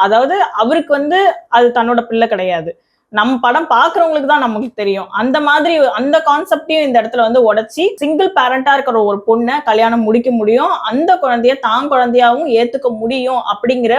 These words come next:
ஒரு மனநிலை, அப்படிங்கிற சமூகம் வந்து நோக்கி போகணுங்கிற மாதிரி இந்த படம் வந்து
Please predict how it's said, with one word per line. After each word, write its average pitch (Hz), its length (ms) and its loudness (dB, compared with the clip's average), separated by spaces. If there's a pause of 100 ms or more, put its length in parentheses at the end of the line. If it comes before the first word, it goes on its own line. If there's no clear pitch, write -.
ஒரு 226 260 2
மனநிலை, 226 400 0 (280)
அப்படிங்கிற 269 360 2 (120)
சமூகம் 311 440 4
வந்து 262 240 -4
நோக்கி 277 240 0 (100)
போகணுங்கிற 285 500 2 (100)
மாதிரி 220 260 0
இந்த 240 180 -2
படம் 226 240 2
வந்து 220 200 0